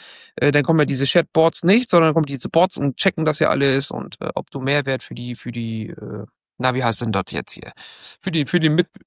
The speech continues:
für den, der sucht halt hast, dass deine,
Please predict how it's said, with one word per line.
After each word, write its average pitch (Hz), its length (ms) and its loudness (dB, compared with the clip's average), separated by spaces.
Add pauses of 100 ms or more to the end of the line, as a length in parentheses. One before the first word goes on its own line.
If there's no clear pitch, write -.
(800)
für 156 100 -4
den, 170 200 2
der 156 160 6
sucht 151 380 -2
halt 123 380 -2
hast, - 320 -4
dass 135 200 -6
deine, 131 640 0